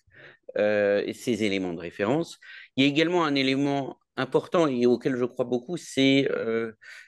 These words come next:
et que je, j'observe à chaque fois que je vais en Ukraine et que je discute avec des, des, des Ukrainiens, des Ukrainiennes et des représentants de la société civile, euh, c'est la force,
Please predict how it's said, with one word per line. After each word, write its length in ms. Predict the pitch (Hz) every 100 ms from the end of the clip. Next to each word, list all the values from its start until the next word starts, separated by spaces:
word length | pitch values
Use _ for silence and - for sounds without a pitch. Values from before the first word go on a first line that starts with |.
| _ -
et 140 | 98
que 120 | -
je, 400 | 90 90 87 76 69
j'observe 460 | 101 101 - 113
à 180 | 107 101
chaque 260 | - 117 -
fois 240 | - 123 120
que 160 | - 92
je 140 | 92
vais 80 | 101
en 160 | 92 92
Ukraine 560 | 92 - 110 107 104 104 - - - -
et 140 | 104 98
que 140 | 104
je 140 | 90
discute 460 | 95 90 - - -
avec 220 | 95 92
des, 500 | 92 90 90 87 64
des, 720 | - 95 87 73 65 50 50 -
des 220 | 98 90
Ukrainiens, 500 | 90 - 92 95 110
des 160 | 110 87
Ukrainiennes 540 | 90 - 95 107 113 113 - - -
et 160 | 98 113
des 120 | 113
représentants 480 | 107 110 123 117 131
de 60 | 123
la 80 |
société 340 | 110 117 - 113
civile, 600 | - 117 127 143 131 - -
euh, 280 | 107 107 104 - - - - -
c'est 180 | - 131
la 140 | 123
force, 560 | - 165 156 - -